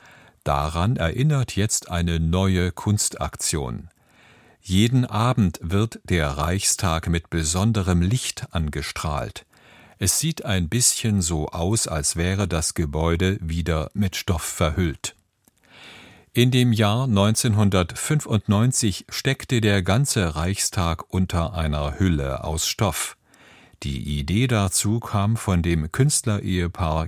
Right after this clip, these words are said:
Christo und Jeanne-Claude. Sie haben dafür einhunderttausend Quadratmeter Stoff benutzt.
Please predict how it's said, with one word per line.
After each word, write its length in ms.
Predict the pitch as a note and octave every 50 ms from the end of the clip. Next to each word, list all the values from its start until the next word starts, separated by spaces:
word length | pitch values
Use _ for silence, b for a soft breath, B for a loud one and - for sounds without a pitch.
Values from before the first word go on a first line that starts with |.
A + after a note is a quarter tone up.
| - _
Christo 600 | - - B2+ B2 - - - - A#2+ G#2+ G2+ G#2
und 320 | - - F#2 F2+ F2+ - -
Jeanne-Claude. 920 | - D#2+ F2 F#2 E2 D#2+ D#2 D#2+ - - A#2+ A#2 G2 D#2 C2 - - - B B B B B B B B B B
Sie 300 | - E2+ G2+ G2+ F#2+ E2+
haben 320 | F#2+ F#2 F#2 - A#2 A2
dafür 500 | A2 G2+ G2+ - - A2+ G#2+ G2+ G2 G2+ - _
einhunderttausend 1160 | - G#2+ A2+ B2+ B2+ A#2+ A2 B2+ A#2+ A#2+ A#2 A2 G#2+ - - G#2 E2+ D#2+ E2+ - F#2 E2+ - -
Quadratmeter 880 | - - F#2 F#2+ - E2 D#2+ - - - - - D2+ D2 - - F#2 F#2+
Stoff 400 | - - - A#2 G2+ - - -
benutzt. 600 | - D#2+ C#2+ B1+ A#1 A1+ - - - - - -